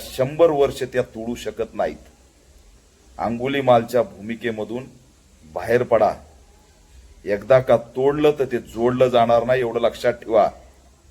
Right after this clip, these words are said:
तुमची प्रसिद्धी, तुमची मीडिया ट्रायल,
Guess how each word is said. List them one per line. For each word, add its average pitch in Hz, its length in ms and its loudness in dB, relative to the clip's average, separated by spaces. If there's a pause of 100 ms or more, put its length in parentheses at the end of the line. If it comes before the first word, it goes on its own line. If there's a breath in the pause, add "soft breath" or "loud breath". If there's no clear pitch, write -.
(420)
तुमची 107 220 -12
प्रसिद्धी, 117 680 -4 (880)
तुमची 113 240 -8
मीडिया 127 360 4
ट्रायल, 120 420 2